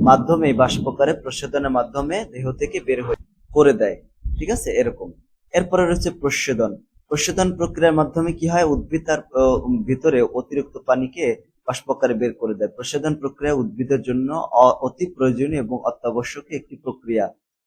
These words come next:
উদ্ভিদের সকল কোষে পানি সরবরাহ এবং সালোক সংশ্লেষণের মাধ্যমে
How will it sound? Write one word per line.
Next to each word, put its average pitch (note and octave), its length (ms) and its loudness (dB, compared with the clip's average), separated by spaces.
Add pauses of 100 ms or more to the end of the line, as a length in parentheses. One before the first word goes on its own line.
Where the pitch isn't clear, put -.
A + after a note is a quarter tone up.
(160)
উদ্ভিদের D#3 440 2
সকল D#3+ 460 -2
কোষে C#3 280 0
পানি B2 320 4
সরবরাহ C#3 580 -2
এবং B2+ 320 -2
সালোক A#2+ 320 -4
সংশ্লেষণের C#3+ 680 -8
মাধ্যমে B2+ 540 -2